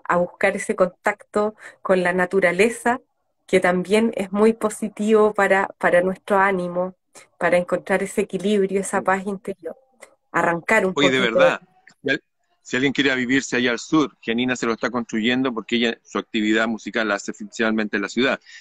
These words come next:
Speaker 2: pero ahí tienen bosques, lagos, cordillera, montaña, todo ahí agreste, y bueno, hay un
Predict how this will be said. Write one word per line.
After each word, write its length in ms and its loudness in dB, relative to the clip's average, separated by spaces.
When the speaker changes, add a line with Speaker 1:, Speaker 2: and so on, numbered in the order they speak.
Speaker 2:
pero 100 0
ahí 60 0
tienen 260 2
bosques, 380 0
lagos, 480 -2
cordillera, 580 -2
montaña, 760 -6
todo 280 2
ahí 160 2
agreste, 480 -2
y 40 -6
bueno, 220 -2
hay 100 -2
un 140 -2